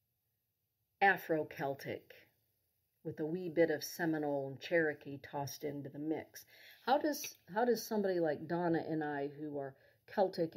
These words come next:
Afro, American Indigenous, how do we bring that home and, and make a tea out of that? How do we do that? Can we do it? Is it allowed? Will we get in trouble for that?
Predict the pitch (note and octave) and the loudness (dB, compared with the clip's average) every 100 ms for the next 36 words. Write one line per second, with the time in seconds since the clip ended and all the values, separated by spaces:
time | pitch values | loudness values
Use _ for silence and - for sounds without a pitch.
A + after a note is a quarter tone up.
0 | - E3 D#3+ - D#3+ D#3 C#3+ - _ _ | -2 0 0 0 0 0 -2 -6 _ _
1 | _ _ _ _ _ _ _ _ _ _ | _ _ _ _ _ _ _ _ _ _
2 | _ _ _ _ _ _ - D3+ D3+ F3+ | _ _ _ _ _ _ -14 -6 0 4
3 | E3+ E3+ E3 D3+ D#3 F3 E3+ D3+ C3+ C#3+ | 4 2 0 2 4 4 4 0 -2 -4
4 | - - - _ _ _ _ _ _ _ | -6 -12 -16 _ _ _ _ _ _ _
5 | - C#4 E4 D4+ C4 C#4+ C4 A#3+ G3 A3+ | 2 6 8 6 6 4 4 2 4 4
6 | B3+ F#3+ D#3+ D#3 - E3 F#3 A#3 F#3 F3 | 4 4 2 0 2 4 4 2 0 -2
7 | C4 B3 F3+ E3 D#3 E3+ A3+ F3 - - | 0 6 6 6 4 4 6 4 0 -6
8 | _ _ _ _ _ _ _ _ _ _ | _ _ _ _ _ _ _ _ _ _
9 | _ _ _ _ _ _ _ _ - A#3 | _ _ _ _ _ _ _ _ -8 -2
10 | A#3+ D#3+ F3 A#3+ A#3+ C3 - - _ _ | -2 2 2 4 4 2 -2 -10 _ _
11 | - - C#4 F4+ D#4+ G3 F3+ D#3+ F3 E3 | -6 2 6 8 8 6 6 6 4 2
12 | D3+ C#3 C#3 C#3+ C3+ A2+ D3 - _ _ | 2 0 0 0 -2 -4 -6 -14 _ _
13 | _ _ _ _ - _ _ _ _ _ | _ _ _ _ -20 _ _ _ _ _
14 | _ _ _ _ _ _ _ - - F3 | _ _ _ _ _ _ _ -10 -2 0
15 | E3+ F3+ - C#3 C3 D3 F3 - G3+ A3 | 2 0 -2 -8 -8 -4 -4 -4 -2 -2
16 | C#4 | -2